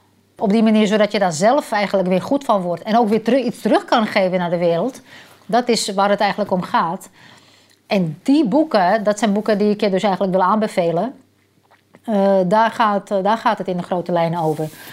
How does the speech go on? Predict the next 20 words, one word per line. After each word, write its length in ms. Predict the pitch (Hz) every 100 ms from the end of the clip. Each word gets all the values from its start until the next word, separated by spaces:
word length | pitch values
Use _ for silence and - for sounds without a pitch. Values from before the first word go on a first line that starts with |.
| - - - - -
Misschien 360 | 190 - 208
ken 220 | 208 214
je 380 | 214 208 208 208 -
Edith, 400 | 214 196 202 208
eh, 360 | 202 190 196
Eger, 440 | 233 240 196 175 208 - _ _ -
want, 340 | 202 185 180
eh, 140 | 196 190
zij 240 | 185 190
is 140 | 185 196
ook 180 | 202 202
al, 160 | 190
eh, 140 | 185 175 190
nou 220 | 220 202 180
ja, 160 | 170
best 300 | 190 180 180
oud, 380 | - 175 240 - -
een, 220 | 185 180
eh, 280 | 175 170 180
Auschwitz-overlevende. 1080 | 196 202 214 - 208 196 190 190 185 202